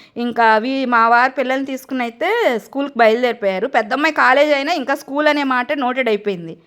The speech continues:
ఇంకా వాళ్ళు వెళ్ళాక అత్తయ్య గారి దీపారాధన అయిందండి. నేను కూడా అత్తయ్య గారి కోసం వెయిట్ చేశాను. ఇద్దరం కూర్చుని టిఫిన్ అయితే చేసేసాము. వా-, తర్వాత చల్లారిపోతాయి అని చెప్పి వాళ్ళ పిల్లల్ని పంపించాక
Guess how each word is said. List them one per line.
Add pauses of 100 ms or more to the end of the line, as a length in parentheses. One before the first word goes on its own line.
(420)
ఇంకా
వాళ్ళు
వెళ్ళాక
అత్తయ్య
గారి
దీపారాధన
అయిందండి.
నేను
కూడా
అత్తయ్య
గారి
కోసం
వెయిట్
చేశాను.
ఇద్దరం
కూర్చుని
టిఫిన్
అయితే
చేసేసాము. (540)
వా-,
తర్వాత (180)
చల్లారిపోతాయి
అని
చెప్పి
వాళ్ళ
పిల్లల్ని
పంపించాక